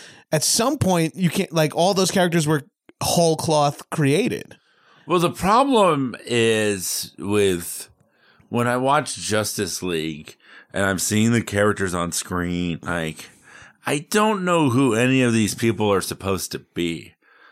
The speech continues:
Speaker 2: which is a p-, problem Marvel doesn't have. And, and
Speaker 1: Right.
Speaker 2: you know, and people are like, "Oh, there's such obvious fanboy bias." It's like, and look, one studio has been able to have a lot more movies than this other one, but it's like,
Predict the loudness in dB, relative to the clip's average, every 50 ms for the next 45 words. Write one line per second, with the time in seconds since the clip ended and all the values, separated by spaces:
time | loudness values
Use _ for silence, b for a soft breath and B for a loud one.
0 | b b -4 -2 -2 0 -2 0 0 -2 -4 -4 -10 -20 _ _ _ _ _ _
1 | _ _ _ _ -12 -2 0 2 2 2 2 2 2 2 2 2 2 0 -2 -4
2 | -4 -2 -2 0 0 0 -4 -8 -10 -10 -12 -12 -12 -12 -14 -12 -10 -8 -6 -6
3 | -4 -4 -2 0 0 0 0 0 -2 -4 -4 -2 -2 -2 0 0 0 -2 -2 -4
4 | B B B B B B -6 -4 0 2 2 2 4 4 2 4 4 4 2 2
5 | 2 2 2 2 2 0 0 0 0 -2 0 0 0 0 0 0 0 -2 -2 -2
6 | -4 -4 -4 -4 -2 -2 -2 -2 -2 -2 -4 -4 -2 -2 -2 -2 -2 -4 -6 -8
7 | -12 -10 -6 -4 -2 -2 -2 -4 -6 -12 -20 B B B B B B B -4 -2
8 | 0 2 2 2 0 0 -4 -6 -4 -4 -2 -2 0 0 2 2 2 0 -2 -4
9 | -4 -2 -2 0 0 2 2 2 2 0 0 -2 -4 -4 -2 -2 -2 -2 -4 -4
10 | -4 -4 -2 -2 -2 0 -2 -2 -2 -2 -4 -4 -2 -2 -2 -2 -2 -4 -4 -4
11 | -4 -6 -4 -6 -6 -6 -6 -4 -6 -6 -6 -6 -6 -6 -6 -8 -6 -6 -6 -4
12 | -4 -6 -6 -4 -4 -2 -2 -2 -4 -8 -12 -20